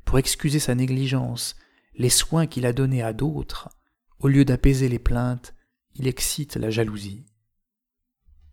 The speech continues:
Mais la plupart des hommes ne pensent qu'à quelques avantages que peut leur procurer la multitude des amis et ne voient pas les inconvénients qui en résultent.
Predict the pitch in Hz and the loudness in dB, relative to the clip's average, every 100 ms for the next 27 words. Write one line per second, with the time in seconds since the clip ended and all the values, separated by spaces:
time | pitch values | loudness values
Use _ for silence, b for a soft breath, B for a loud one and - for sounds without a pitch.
0 | _ _ _ _ _ _ _ 131 127 - | _ _ _ _ _ _ _ 0 4 6
1 | 165 160 135 127 120 135 135 117 b b | 6 4 2 0 2 0 0 -2 b b
2 | b b 143 - 170 156 - 135 160 151 | b b -4 4 4 4 0 0 0 2
3 | 135 131 127 117 135 131 - 117 - 123 | 2 2 0 0 -2 -2 -4 -4 -2 0
4 | 117 - 127 - 120 123 117 120 117 120 | 0 -2 -4 -2 -2 -2 0 -2 -4 -8
5 | 131 123 117 117 117 123 135 _ _ _ | -8 -4 -4 -2 -2 -4 -4 _ _ _
6 | _ _ _ _ 135 147 147 139 151 143 | _ _ _ _ 2 4 4 4 4 4
7 | 131 127 135 120 120 117 117 117 107 110 | 2 0 0 -2 0 -2 -2 -6 -4 -6
8 | 107 104 101 - - | -6 -10 -12 -16 -20